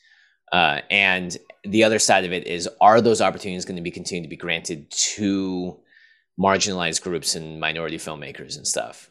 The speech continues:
uh, and actors and all that? Um, now, I just auditioned for a role, like, yesterday, for instance, that was about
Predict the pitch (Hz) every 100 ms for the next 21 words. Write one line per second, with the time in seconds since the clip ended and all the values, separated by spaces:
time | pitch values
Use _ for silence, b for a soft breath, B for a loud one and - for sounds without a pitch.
0 | _ 87 80 71 - 87 90 90 - -
1 | - 69 69 71 - - - 85 80 73
2 | 95 104 95 87 - b b b b 120
3 | 131 139 117 110 113 101 - 98 95 90
4 | 95 95 92 85 82 - 110 - 78 62
5 | - 71 - 69 65 - 87 78 82 85
6 | 80 69 85 80 78 - -